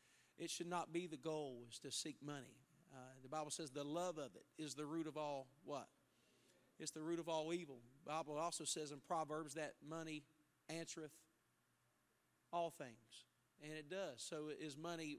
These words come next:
valuable? Is money needed? And, uh, if you don't,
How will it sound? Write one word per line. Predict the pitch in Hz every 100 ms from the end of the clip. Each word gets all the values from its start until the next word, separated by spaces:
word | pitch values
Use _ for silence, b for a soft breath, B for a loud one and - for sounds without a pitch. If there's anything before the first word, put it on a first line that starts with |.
| 135
valuable? | 165 175 196 196 214 - - b b -
Is | 127
money | 151 160 151
needed? | 156 175 196 208 196 - - -
And, | 143 139 139 135
uh, | 135 123 120 - B B B
if | - -
you | 170
don't, | 196